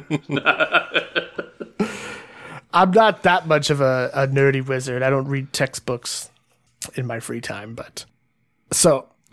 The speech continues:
Speaker 1: You're missing out.
Speaker 2: <laughs> behind him is, like, he's got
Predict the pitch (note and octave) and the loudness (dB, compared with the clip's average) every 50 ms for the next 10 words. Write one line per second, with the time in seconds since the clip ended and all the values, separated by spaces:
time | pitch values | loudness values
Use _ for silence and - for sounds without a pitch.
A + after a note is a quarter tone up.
0 | A#2+ C3+ _ _ _ _ _ _ _ - F#2+ F#2 F2+ - G#2 G#2 A#2 C3+ D3 C#3 | -20 -20 _ _ _ _ _ _ _ -18 -16 -16 -14 -14 -8 -2 0 2 4 4
1 | C#3+ E3+ D3+ G#2 E2+ D#2 - - - C#4+ - - - B3 - - - - B3+ - | 6 6 6 6 4 2 2 4 4 2 4 4 4 4 4 2 -2 -4 -6 -6
2 | - - - - - - - - F3+ D#3 F3+ F3+ F#3+ G3 G#3 A3 A3+ A3 G#3 F#3 | -6 -12 -10 -10 -10 -2 2 2 4 6 6 6 6 6 6 6 6 6 4 4
3 | E3+ E3 E3+ D#3 D3+ D3 C#3 - - - _ _ _ _ _ _ - - D#3 E3+ | 4 4 4 4 4 2 0 -2 -6 -20 _ _ _ _ _ _ -2 2 2 4
4 | E3+ D3 C#3 F#3+ F#3+ F#3+ F#3+ - - - | 2 4 4 4 4 4 4 2 -2 -18